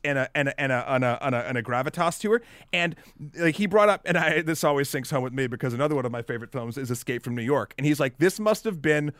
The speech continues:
what it was like when people saw Kurt Russell for the first time playing, like, an ultra badass." 'Cause a lot of people know Betty Gilpin from uh, Glow, which she plays a badass in that too, but in a much sort of different way. She just had a very action hero vibe.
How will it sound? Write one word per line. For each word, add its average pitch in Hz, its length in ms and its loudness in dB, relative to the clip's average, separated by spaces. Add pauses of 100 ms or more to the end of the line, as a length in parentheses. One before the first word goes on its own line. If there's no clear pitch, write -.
what 135 140 2
it - 80 -4
was 123 180 -2
like 139 380 2 (220)
when 135 220 2
people 180 300 0
saw 156 280 4
Kurt 156 320 0
Russell 139 440 0
for 135 120 -2
the 127 80 -4
first 147 320 0
time 131 360 0
playing, 139 380 -2
like, 131 180 0
an 131 140 -4
ultra 123 280 -2
badass." 110 420 -2
'Cause 151 100 -4
a 160 40 -2
lot 202 140 0
of 220 60 -2
people 156 220 -2
know 143 100 0
Betty 135 220 -2
Gilpin 127 340 -4
from 113 380 -4 (380)
uh, 123 180 0
Glow, 180 320 4
which 185 180 2
she 269 100 -4
plays 226 240 2
a 165 40 0
badass 151 360 2
in 139 60 -4
that 135 140 -2
too, 147 200 -2
but 135 140 -6
in 135 120 -4
a - 20 0
much 135 380 -6 (260)
sort 139 240 -4
of 104 200 -8
different 135 340 -4
way. 117 340 -2 (300)
She 226 140 2
just 254 160 0
had 247 120 2
a 226 60 2
very 190 260 2 (100)
action 151 380 0
hero 127 320 -2
vibe. 98 340 -4